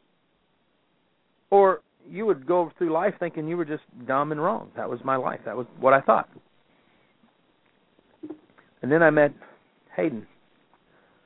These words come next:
And then I met Hayden's best friend, whose son became my attorney for many, many years. And, and Grandpa Revis and Mister Browning would sit on the back porch, and they would listen to the Kansas City Royals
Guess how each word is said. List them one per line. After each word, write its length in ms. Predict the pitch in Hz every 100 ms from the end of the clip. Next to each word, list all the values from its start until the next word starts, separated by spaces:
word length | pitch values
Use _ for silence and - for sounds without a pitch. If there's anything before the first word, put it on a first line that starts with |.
| _ _ -
And 80 | 214
then 80 |
I 40 | 233
met 200 | 214 156
Hayden's 340 | 214 202 165 -
best 200 | 190 - -
friend, 280 | 220 208
whose 140 | 165 165
son 180 | - 214
became 280 | 180 - 196
my 160 | 185 165
attorney 380 | - 220 208 -
for 80 | 165
many, 220 | 180 180
many 240 | 165 156
years. 300 | 175 180 127 - _ _ _ _ _ _ _ _ _ _ _ _ _ _ _
And, 280 | 175 180 175 - -
and 220 | 180 170 165
Grandpa 640 | 180 233 240 214 185 175 - _ _
Revis 380 | 175 220 190 185 - -
and 280 | 170 160 160
Mister 320 | 208 - 185
Browning 520 | 156 196 208 175 180 - _ _ _ _ _ _ _ _
would 240 | 165 170 - -
sit 120 | 262 277
on 200 | 254 190
the 40 |
back 320 | 202 208 -
porch, 300 | - 208 - _ - - _ _ _ _ _ _ _ _ _ _ _ _ -
and 100 | 180
they 80 | 226
would 180 | 196 190
listen 320 | 294 - 226
to 100 | 226
the 80 | 180
Kansas 340 | 226 214 185
City 180 | 220 185
Royals 420 | 175 208 156 113